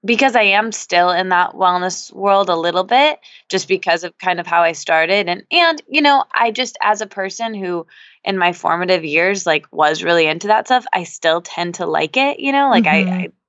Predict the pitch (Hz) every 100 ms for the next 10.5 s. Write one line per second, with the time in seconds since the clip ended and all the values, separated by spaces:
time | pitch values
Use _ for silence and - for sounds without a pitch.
0 | - 185 175 190 190 180 190 185 202 196
1 | 190 202 202 190 208 269 - 175 165 170
2 | 175 165 170 170 165 - - 143 156 202
3 | 185 160 - 95 73 78 - - 180 -
4 | 180 165 151 160 175 - _ _ 170 165
5 | 190 170 170 - 170 160 - - - -
6 | - 214 214 208 208 214 196 - - -
7 | - _ 202 214 202 196 190 - _ _
8 | _ 196 208 - 233 220 202 185 - -
9 | 190 185 180 - - - 220 208 185 220
10 | - 170 160 165 160